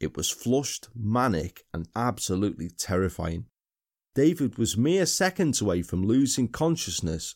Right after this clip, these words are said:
and certain death when, using his last remaining ounces of strength, he managed to work the fingers of one hand up between the ligature and his throat.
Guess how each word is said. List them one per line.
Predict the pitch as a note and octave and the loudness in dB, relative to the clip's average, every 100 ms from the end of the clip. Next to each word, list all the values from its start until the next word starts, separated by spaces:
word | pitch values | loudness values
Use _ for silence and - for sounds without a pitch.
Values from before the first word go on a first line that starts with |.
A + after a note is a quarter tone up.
| - | -10
and | F2+ F#2 | -6 -4
certain | - A#2+ A#2 A#2 G#2 | 0 2 2 2 0
death | F#2+ C#3 - - - _ _ _ _ | 2 -2 -2 -10 -20 _ _ _ _
when, | - G#2 | 0 4
using | A#2+ G#2+ G2+ | 4 4 0
his | F#2+ A2+ | 0 0
last | D#3 F#3+ - D#3+ | 0 -2 -4 0
remaining | D#3+ E3 E3+ C#3 | 0 2 2 2
ounces | C3+ C#3 A#2 A#2+ C#3 | 0 0 -2 -4 -4
of | B2+ | -4
strength, | - F3 F2+ - - _ _ _ - | -2 -2 -2 -4 -16 _ _ _ -4
he | |
managed | G#2 A#2+ C3 - - | 0 2 0 -2 0
to | A2 | 2
work | C#3 D3+ G2+ - | 4 4 2 -4
the | G2+ | -8
fingers | - D#3+ C#3+ A2+ G2 | -2 0 0 0 -4
of | F#2 | -2
one | A2+ C#3 D3+ | -2 0 -2
hand | C#3 F3+ F#2+ F#2 - - | 0 0 0 -2 -4 -4
up | A#2 - | -2 -4
between | - A2+ G#2+ | -2 0 2
the | G2+ | 2
ligature | B2+ D#3+ C#3+ - F2 - | 2 2 0 0 -4 -2
and | - F#2 | -2 -2
his | F2 - | -2 -4
throat. | G2 F#2+ F#2 - | 0 0 0 -6